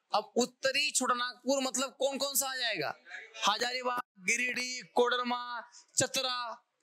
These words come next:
ये सब आएगा ना? उत्तरी छोटानागपुर।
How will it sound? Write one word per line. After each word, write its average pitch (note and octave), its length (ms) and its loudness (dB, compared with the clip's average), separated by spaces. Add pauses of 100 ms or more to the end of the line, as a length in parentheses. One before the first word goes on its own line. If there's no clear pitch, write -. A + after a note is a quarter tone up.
(120)
ये D4 100 4
सब D#4 160 4
आएगा A#3 280 -2
ना? B3+ 140 0 (3250)
उत्तरी C4 880 0
छोटानागपुर। F3 1120 0